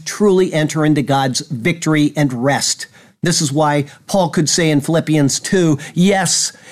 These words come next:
and if I am being poured out as a drink offering on the sacrifice and service of your faith, I am glad and rejoice with you all. For the same reason, you also be glad and rejoice with me."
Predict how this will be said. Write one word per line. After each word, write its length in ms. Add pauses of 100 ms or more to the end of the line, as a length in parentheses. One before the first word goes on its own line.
and 160
if 160
I 140
am 140
being 260
poured 320
out 260
as 320
a 180
drink 360
offering 440
on 180
the 80
sacrifice 800
and 140
service 400
of 140
your 200
faith, 440 (420)
I 140
am 160
glad 560 (240)
and 160
rejoice 500
with 180
you 200
all. 320 (220)
For 200
the 100
same 340
reason, 380
you 200
also 560 (160)
be 100
glad 540 (280)
and 160
rejoice 460
with 180
me." 300